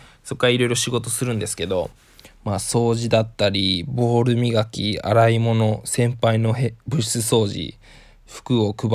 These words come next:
ったりとか、本当にあげたらキリがないぐらい仕事があります。中でも一番きついのがモップなんですけど、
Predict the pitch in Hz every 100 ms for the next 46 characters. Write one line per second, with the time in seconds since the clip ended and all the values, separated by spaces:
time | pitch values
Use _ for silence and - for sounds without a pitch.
0 | 110 110 85 82 - 85 95 90 73 -
1 | 135 135 131 127 123 - - - - -
2 | 123 135 135 113 - 131 127 98 104 113
3 | 110 85 73 - 98 95 85 90 90 80
4 | - - _ - - - - 165 139 110
5 | 107 123 120 120 131 117 101 87 - _
6 | _ 127 120 117 143 139 113 85 - 95
7 | 98